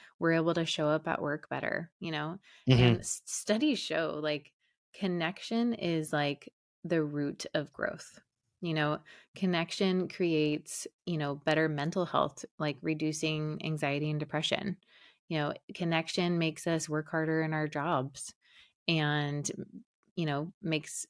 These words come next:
Speaker 1: us see results faster. And connection brings resilience. Like, when we feel connected to our spouse at home and we feel those,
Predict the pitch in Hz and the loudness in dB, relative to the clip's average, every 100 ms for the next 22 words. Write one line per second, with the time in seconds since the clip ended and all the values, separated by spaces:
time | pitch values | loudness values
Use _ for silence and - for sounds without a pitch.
0 | - 160 - 160 156 147 143 160 - - | -4 -2 -2 -2 0 0 0 -2 -2 -4
1 | - - - - - 165 156 151 - - | -4 -4 -2 -2 -2 -2 0 -2 -4 -2
2 | 160 156 - 175 170 170 170 175 170 - | 0 -2 -2 0 2 2 2 0 -2 -6
3 | - _ _ 170 170 160 190 233 - 196 | -10 _ _ -2 2 4 4 4 0 -4
4 | - - _ _ _ _ 165 160 165 165 | -10 -10 _ _ _ _ 0 2 0 4
5 | 180 202 202 202 202 185 156 160 - 185 | 4 4 4 2 2 0 2 0 -2 -4
6 | - 170 156 156 - 143 170 - 151 151 | -2 0 0 -2 -2 0 0 -4 -4 -2
7 | 165 160 151 160 - 160 165 160 151 | 0 0 -2 -4 0 2 2 0 -2